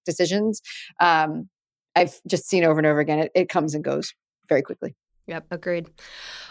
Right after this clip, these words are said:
Speaker 2: What has been your proudest career moment so far?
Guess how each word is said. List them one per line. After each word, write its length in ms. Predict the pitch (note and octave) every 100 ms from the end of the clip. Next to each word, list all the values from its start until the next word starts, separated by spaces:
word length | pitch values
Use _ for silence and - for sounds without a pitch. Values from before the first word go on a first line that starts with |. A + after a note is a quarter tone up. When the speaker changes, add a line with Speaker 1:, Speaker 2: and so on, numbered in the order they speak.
| -
Speaker 2:
What 160 | A#3+
has 180 | C4 C#4+
been 200 | B3 A#3+
your 160 | A#3 G#3+
proudest 500 | - B3 C4 A#3+ -
career 300 | - G#3+ G#3+
moment 280 | E3 D#3 D3+
so 120 | C#3+
far? 320 | D3 A#2+